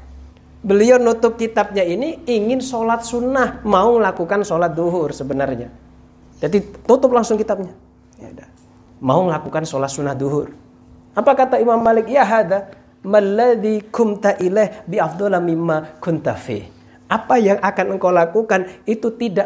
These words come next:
lebih utama daripada apa yang saat ini engkau lakukan, yaitu ngaji. Kata beliau nih, "Tapi idza sahhatin niyah,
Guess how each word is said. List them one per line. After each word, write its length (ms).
lebih 240
utama 400
daripada 560
apa 240
yang 240
saat 240
ini 240
engkau 160
lakukan, 400
yaitu 320
ngaji. 480
Kata 160
beliau 320
nih, 160
"Tapi 240
idza 240
sahhatin 560
niyah, 320